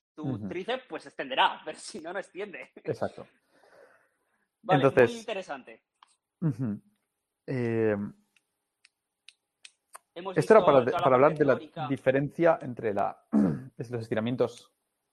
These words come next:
Speaker 2: pasivos y los, y lo que
Speaker 1: Sí,
Speaker 2: sería
Speaker 1: sí.
Speaker 2: trabajo activo.
Speaker 1: Porque
Speaker 2: O sea,
Speaker 1: al final
Speaker 2: para
Speaker 1: se traduce a que el, el, el trabajo de mobility se acaba traduciendo a métodos en los cuales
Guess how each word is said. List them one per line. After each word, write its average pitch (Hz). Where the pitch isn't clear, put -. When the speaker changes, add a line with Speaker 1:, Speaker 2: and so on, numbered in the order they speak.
Speaker 2:
pasivos 113
y -
los, -
y 127
lo 107
que 101
Speaker 1:
Sí, -
Speaker 2:
sería 127
Speaker 1:
sí. -
Speaker 2:
trabajo 120
activo. -
Speaker 1:
Porque 196
Speaker 2:
O 180
sea, 139
Speaker 1:
al -
final -
Speaker 2:
para 135
Speaker 1:
se -
traduce 214
a 247
que 175
el, 165
el, 160
el 151
trabajo 175
de 226
mobility 196
se -
acaba 180
traduciendo 180
a 143
métodos 175
en 147
los 135
cuales 170